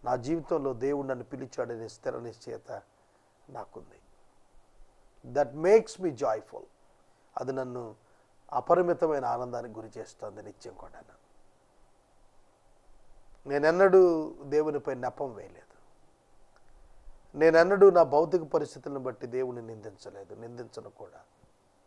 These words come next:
That is blessing. కనుక హబక్కూకు దేని యందు ఆనందించాడు అనగా, యెహోవా యందు, ఆయన బలమునందు ఆనందించాడు.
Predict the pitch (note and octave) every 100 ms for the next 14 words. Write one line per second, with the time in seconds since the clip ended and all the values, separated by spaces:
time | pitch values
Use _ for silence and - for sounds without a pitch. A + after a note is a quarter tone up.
0 | _ _ _ _ _ _ _ _ - -
1 | A#2 D#3 F#3+ A3+ D3 A2 - - - -
2 | - _ _ _ _ _ _ _ _ _
3 | _ _ _ _ _ _ _ _ - C4
4 | A#3+ F3 D#3+ G3 G3+ - - _ - G3+
5 | C#4+ C#4+ A#3+ A3 - G3 C#3 B3 C4 B3
6 | G#3+ G3 F#3+ F#3+ E3+ D#3 - D#3 D3+ D#3+
7 | D#3+ D#3+ D3 E3+ D#3 A#2 A#2 C3+ C3+ -
8 | - _ B2 B2 C#3 D3 C3 B2 A#2+ A#2
9 | A2 G#2+ A2+ A2 G#2+ G#2 G2+ A#2+ B2+ A#2+
10 | A2+ G#2+ G#2 F#2+ F2+ - - G#2 - -